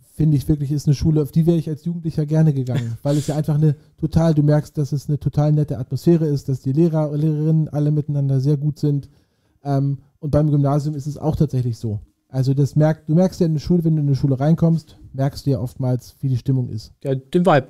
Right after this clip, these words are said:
Speaker 2: kriegt man ja
Speaker 1: Den,
Speaker 2: immer
Speaker 1: den
Speaker 2: mit.
Speaker 1: Vibe kriegst du mit. Und der ist tatsächlich an der Oberschule mega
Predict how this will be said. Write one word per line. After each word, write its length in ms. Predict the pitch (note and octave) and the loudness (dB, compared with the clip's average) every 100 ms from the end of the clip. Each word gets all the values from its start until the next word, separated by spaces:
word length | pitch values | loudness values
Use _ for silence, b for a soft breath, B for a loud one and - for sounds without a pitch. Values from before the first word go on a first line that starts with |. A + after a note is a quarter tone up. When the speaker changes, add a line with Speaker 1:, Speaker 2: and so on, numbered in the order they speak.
| - | -8
Speaker 2:
kriegt 280 | - B2 | -4 -2
man 120 | A#2 A#2 | -2 -2
ja 60 | |
Speaker 1:
Den, 80 | E3 | -2
Speaker 2:
immer 80 | A2 | 2
Speaker 1:
den 100 | D#3+ | 2
Speaker 2:
mit. 80 | D3+ | 4
Speaker 1:
Vibe 220 | D#3 D3+ | 0 0
kriegst 200 | C#3+ - | -4 -2
du 40 | |
mit. 100 | C3+ | -2
Und 120 | B2+ C3 | 0 2
der 100 | E3 | 2
ist 120 | D#3 | 2
tatsächlich 360 | D3+ D#3 D3+ D3 | -2 0 0 0
an 60 | |
der 80 | B2+ | -2
Oberschule 420 | D#3+ D#3+ D#3 D3 | -2 -2 -2 -2
mega 280 | C3 D3 D3 | 2 2 0